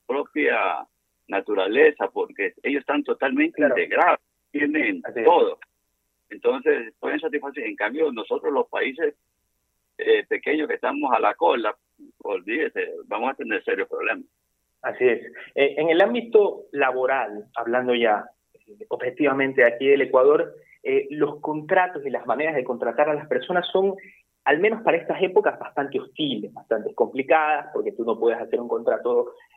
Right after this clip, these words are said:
Speaker 2: eh, reducido. Yo pregunto, la idea de que ahora,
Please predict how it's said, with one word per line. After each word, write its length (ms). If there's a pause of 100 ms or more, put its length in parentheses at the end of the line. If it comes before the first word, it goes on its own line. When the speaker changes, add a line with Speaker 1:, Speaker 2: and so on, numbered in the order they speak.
Speaker 2:
eh, 600
reducido. 760
Yo 140
pregunto, 600
la 180
idea 540 (300)
de 160
que 380
ahora, 480